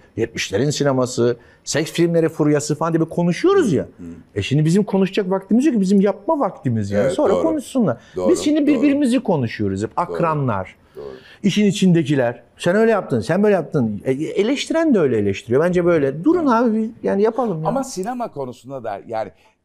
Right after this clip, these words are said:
Speaker 2: aslında bu kadar tabii teknolojiyle, teknolojiyle birebir yürüyen, teknolojiye mahkum olduğumuz, yani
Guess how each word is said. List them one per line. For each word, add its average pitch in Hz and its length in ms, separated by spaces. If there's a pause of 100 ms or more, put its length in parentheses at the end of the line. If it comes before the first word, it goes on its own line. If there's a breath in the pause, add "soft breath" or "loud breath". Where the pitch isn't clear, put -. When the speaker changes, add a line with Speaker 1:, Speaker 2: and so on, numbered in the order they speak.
Speaker 2:
aslında 147 640
bu 190 80
kadar 127 460
tabii 110 340
teknolojiyle, 123 1160
teknolojiyle 107 800
birebir 101 420
yürüyen, 87 420
teknolojiye 110 720
mahkum 107 560
olduğumuz, 90 440
yani 104 260